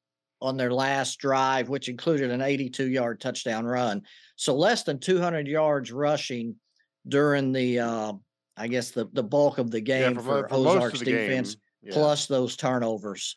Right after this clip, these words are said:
Speaker 2: That, I mean, that, honestly, that is a good job. I mean, you know, uh, Lamar can really move the football, and, you know, they, they busted one there late. So,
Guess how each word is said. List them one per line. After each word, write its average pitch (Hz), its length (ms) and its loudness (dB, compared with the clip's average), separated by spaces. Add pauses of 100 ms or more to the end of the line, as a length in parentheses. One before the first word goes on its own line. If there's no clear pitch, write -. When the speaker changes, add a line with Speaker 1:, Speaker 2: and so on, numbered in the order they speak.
(320)
Speaker 2:
That, 156 220 0 (160)
I - 20 -12
mean, 127 120 -6
that, 131 160 -8 (280)
honestly, 127 420 -10
that 101 160 -4
is 107 180 -6
a 92 40 -16
good 90 200 -16
job. 85 400 -10
I - 20 -16
mean, 92 220 -8
you 98 160 -6
know, 85 300 -6 (120)
uh, - 60 -20 (640)
Lamar 120 400 -2
can 95 200 -12
really 107 420 -2
move 110 260 -6
the 98 80 -14
football, 107 640 -6
and, 82 200 -10 (480)
you 107 100 -14
know, 85 360 -8 (180)
they, 104 140 -6
they 107 160 -4
busted 104 400 -6
one 101 240 -4
there 101 160 -2
late. 104 300 0 (360)
So, 131 380 4